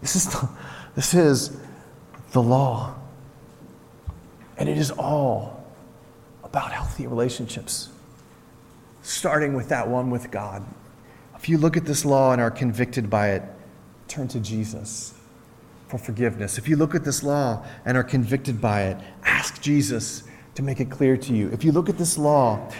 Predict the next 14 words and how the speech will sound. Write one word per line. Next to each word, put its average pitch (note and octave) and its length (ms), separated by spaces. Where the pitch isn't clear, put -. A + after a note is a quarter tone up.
and D3 160
you D#3 80
want D#3+ 180
to F3+ 60
obey D3 420
it A#2+ 60
and B2+ 100
you B2+ 60
feel F3 200
like F3 120
you're E3 100
falling D3 320
short, B2+ 300
ask - 460